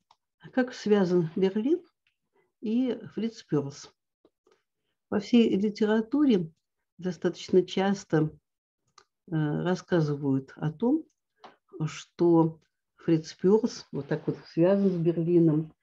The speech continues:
что его, м, э, эстетические и психологические, и научные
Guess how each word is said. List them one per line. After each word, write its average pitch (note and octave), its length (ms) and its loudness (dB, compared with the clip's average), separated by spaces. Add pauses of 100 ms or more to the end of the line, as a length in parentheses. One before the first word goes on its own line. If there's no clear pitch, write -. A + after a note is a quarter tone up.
(280)
что D3+ 640 -2 (400)
его, D3 640 0
м, C3+ 580 0 (380)
э, B2+ 360 2 (200)
эстетические D#3 1200 2
и D#3+ 280 4
психологические, D3 1500 -2
и D3 340 -2
научные D3 880 -2